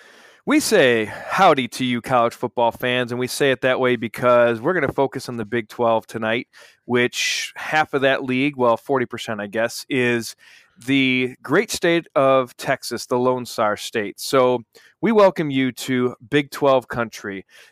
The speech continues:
the Lone Star State, the Heartlands, going up north to Oklahoma, Kansas, and then journeying down that country road over to West Virginia.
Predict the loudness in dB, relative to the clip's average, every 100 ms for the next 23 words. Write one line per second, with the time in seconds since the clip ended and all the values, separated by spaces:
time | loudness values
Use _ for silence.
0 | -16 -4 -2 0 0 2 2 0 2 4
1 | 4 0 -2 0 0 -2 -6 -2 0 0
2 | 0 0 0 -2 -6 -10 -2 0 0 -2
3 | -2 -2 -2 -4 -4 -4 -2 -4 -4 -2
4 | -4 -6 -4 -2 -2 -4 -6 -6 -14 _
5 | _ _ -4 0 2 4 2 0 -6 -8
6 | -4 0 2 2 2 2 2 2 -2 -2
7 | -6 -2 0 2 4 2 0 -4 -2 0
8 | 2 0 -2 -6 _ _ -14 -8 -2 0
9 | 0 -6 -12 -16